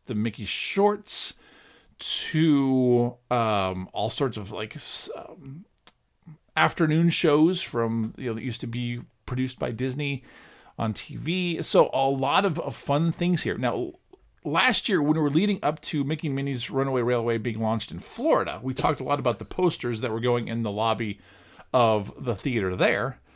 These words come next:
Those same posters are now on these e-,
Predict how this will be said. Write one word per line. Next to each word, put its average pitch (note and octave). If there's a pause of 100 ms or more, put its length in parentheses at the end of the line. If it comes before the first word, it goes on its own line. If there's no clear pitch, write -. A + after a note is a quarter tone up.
(340)
Those G#3+
same C#4+
posters G3+
are F3
now E3
on D3+
these E3+
e-, G3+